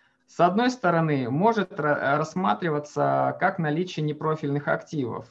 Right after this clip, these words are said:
Ну, это такая страшная фраза, скажем так, да. Но, с другой стороны, я бы хотел, эм, обратить ваше внимание на то, что,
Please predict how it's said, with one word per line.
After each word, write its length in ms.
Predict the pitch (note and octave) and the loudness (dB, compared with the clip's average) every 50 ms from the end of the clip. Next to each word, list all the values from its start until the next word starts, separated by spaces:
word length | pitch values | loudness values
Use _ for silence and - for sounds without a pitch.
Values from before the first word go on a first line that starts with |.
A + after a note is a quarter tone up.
| _ - | _ -10
Ну, 120 | C3+ D3+ | -8 -8
это 100 | E3+ - | -6 -6
такая 240 | - D#3+ - D3 C#3 | -6 -6 -4 -4 -6
страшная 680 | C3+ - - E3+ E3+ D#3+ C#3+ - - B2 A#2+ A#2+ A#2 A#2 | -6 -4 0 4 4 4 4 2 -4 -8 -8 -6 -8 -6
фраза, 320 | A#2 - G3+ A#3+ B3 A3 | 0 2 4 4 4 2
скажем 340 | G3 - - D3 C#3 C#3+ C3 | -2 -4 -2 -4 -2 -4 -4
так, 220 | - B2+ A#2+ E3 | -4 -6 -6 -4
да. 220 | D3+ D3+ F3+ G3+ - - - - - - _ | 0 0 0 0 -2 -6 -18 -20 -20 -14 _
Но, 320 | - D3+ F3+ G3+ F#3+ - - | 0 2 4 4 4 2 0
с 60 | E3 | -2
другой 300 | E3+ F#3 G3 G#3+ B3 B3+ | -2 -2 0 0 0 -2
стороны, 360 | B3+ - A3+ G#3 G#3 G3+ A3 | 0 0 0 2 2 2 2
я 220 | A3+ F#3 F3 F#3+ | 2 2 2 2
бы 120 | F#3+ F3 F3 | 0 0 -2
хотел, 560 | - D#3+ D#3 - - F3 F#3 F3+ F3+ F3 - | -2 -2 -2 -2 0 2 2 2 0 -2 -4
эм, 600 | - - D3 D3 D3 D3 C#3+ C#3+ C#3+ C#3+ - - - _ _ _ _ _ _ _ _ _ - | -2 0 2 4 6 6 6 4 4 2 -2 -6 -10 _ _ _ _ _ _ _ _ _ -2
обратить 580 | - D3 C#3+ E3 F3 E3+ E3+ A3+ A3 A3 - | 0 2 2 2 2 2 0 -4 -4 -6 -8
ваше 360 | D#3+ C#3+ D3+ E3+ F3+ F3+ - E3 | -2 2 2 2 2 0 -2 -4
внимание 560 | E3 E3 E3+ E3+ F3+ F3 E3+ D#3 D3+ D3 C#3+ | -4 -2 0 2 2 2 2 0 -2 -2 0
на 320 | C#3+ D3+ D#3 D#3 D3+ C#3+ | 0 0 0 0 0 -2
то, 260 | C#3 - - G#3+ A3 | -2 0 2 2 2
что, 600 | G#3+ G#3+ - - - D#3+ D#3+ D#3+ D#3 D3+ C#3+ - | 2 0 -6 -10 -6 -4 -2 0 0 0 0 -4